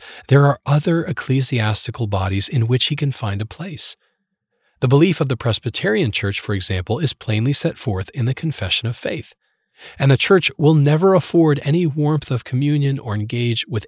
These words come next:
any real vigor in her work until her ministers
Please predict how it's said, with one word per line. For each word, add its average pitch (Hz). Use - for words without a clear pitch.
any 175
real 147
vigor 123
in 135
her 170
work 170
until 127
her 165
ministers 110